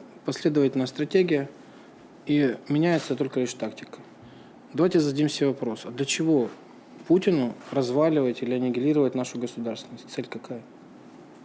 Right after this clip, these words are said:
Я не вижу причины. Я думаю, что цели несколько другие. А, мне кажется, что первая цель — это оставить Украину в орбите России – то есть чтобы никаких Евросоюзов.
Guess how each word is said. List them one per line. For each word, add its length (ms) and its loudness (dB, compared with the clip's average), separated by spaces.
Я 140 -2
не 100 2
вижу 260 2
причины. 400 -8
Я 80 2
думаю, 320 6
что 180 2
цели 380 4
несколько 340 0
другие. 540 4
А, 540 0
мне 220 6
кажется, 440 2
что 200 -8
первая 340 4
цель — 400 0
это 320 -4
оставить 460 0
Украину 400 0
в 100 -2
орбите 480 -2
России – 540 0
то 60 2
есть 100 0
чтобы 280 0
никаких 440 -2
Евросоюзов. 680 0